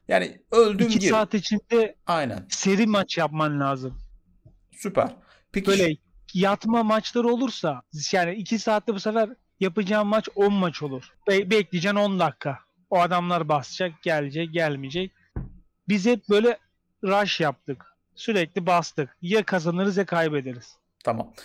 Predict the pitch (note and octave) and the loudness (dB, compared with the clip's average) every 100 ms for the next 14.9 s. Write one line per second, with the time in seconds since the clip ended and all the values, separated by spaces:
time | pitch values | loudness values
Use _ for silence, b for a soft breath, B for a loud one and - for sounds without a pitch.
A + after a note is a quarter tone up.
0 | B B - - A3 A#3 B3+ F#3+ F3+ G3+ | B B -12 -8 -6 -4 0 0 2 0
1 | F#3+ G#3+ A3 G#3+ F#3+ A3 G3 A3 A3 - | 0 0 2 0 -2 -2 -2 0 -2 0
2 | G3 F#3+ - G3 F3+ D#3+ D#3 C#3+ - D#3 | 2 2 0 -4 -2 -2 -4 -6 -6 -6
3 | C#3+ - C#3+ C#3 C#3 D3 C#3+ D3+ C#3 C3 | -6 -8 -14 -10 -8 -8 -6 -8 -8 -12
4 | B2 _ _ F3+ D3+ D#3+ C#3+ C#3 A#3 F#3 | -16 _ _ -4 2 4 2 2 0 0
5 | C3 G#3 G#3 - C#3 E3+ F3 F3 D#3+ D3+ | 0 -4 -4 -10 2 4 6 4 6 4
6 | A#2 D3+ F3+ D#3 C#3+ F#3 F3 D3 A#2+ A#2 | 4 2 2 0 -2 0 2 2 0 -6
7 | D3+ D#3 D3+ D3 D3+ A#2+ A#2 E3 F3 F#3 | -6 -4 -2 -2 -2 -4 2 2 2 -2
8 | G#3+ - F#3 F#3 D#3+ C#3 - C3+ C3+ C3+ | -4 -6 -2 0 0 -4 -8 -6 -4 0
9 | F#3+ F#3 F3 F3+ F3 E3 A#2 A#2+ B2 C#3+ | 0 0 -2 -6 -4 -2 -2 -4 -2 -2
10 | D3 - _ - D#3+ D#3+ D#3 - D#3 D#3 | -4 -8 _ 0 2 2 -4 -6 -6 -4
11 | E3 D3+ D#3+ C#3 C#3 - C3+ D3+ - C3 | -2 -2 -2 -4 -6 -6 -2 -2 -2 -4
12 | B2+ B2+ B2+ - D3+ - D3 D#3+ D3 C3 | -2 -4 -8 -12 -14 -2 -2 0 -4 -4
13 | C#3+ A2 G2 - _ - A3 A3 G#3+ - | -4 -4 -6 -16 _ -4 0 0 0 0
14 | G3 G3+ G3+ F#3+ A3+ G#3+ G#3 - - | 2 2 2 0 -2 0 0 0 -6